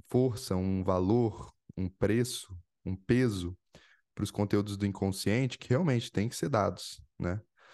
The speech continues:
Só que, ao mesmo tempo que eles dão isso, eles começam a, a rebaixar o ego, rebaixar o eu, né?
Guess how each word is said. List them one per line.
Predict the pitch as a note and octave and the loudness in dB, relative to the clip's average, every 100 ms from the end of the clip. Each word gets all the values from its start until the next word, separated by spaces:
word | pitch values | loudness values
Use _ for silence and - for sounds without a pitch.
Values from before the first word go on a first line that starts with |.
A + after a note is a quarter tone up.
| - - | -20 -4
Só | - | 0
que, | B2 - C3+ C3+ - - | 0 2 2 0 -6 0
ao | A#2+ | 2
mesmo | B2 F3+ E3+ | 2 0 0
tempo | - B2+ | -2 -2
que | - | 0
eles | A2 G2+ | 0 2
dão | G2+ G2 | 0 2
isso, | C3+ E3 - | 0 0 0
eles | G#2+ - | -2 -2
começam | A2+ G#2 A2 - B2+ C3 - | 0 0 0 0 -2 -2 -2
a, | A2 A2+ A2 G#2 G2 F2+ F#2+ _ - _ _ _ - | 0 2 0 0 0 -2 -6 _ -20 _ _ _ -6
a | G2 G2+ G2 G2 F#2+ F#2+ G2+ | 0 2 2 0 0 -2 0
rebaixar | B2 C#3+ C3+ - - B2 C#3 | 0 2 0 -2 0 2 2
o | F2+ | 2
ego, | D#2+ D#2+ E2 E2+ _ _ _ _ _ _ - | 0 -2 -8 -10 _ _ _ _ _ _ -2
rebaixar | G#2 G#2+ G#2+ - A#2 | 2 2 0 2 2
o | F#2+ | 4
eu, | E2 E2 - _ _ _ _ _ _ - | 2 -2 -10 _ _ _ _ _ _ -2
né? | F2+ | -2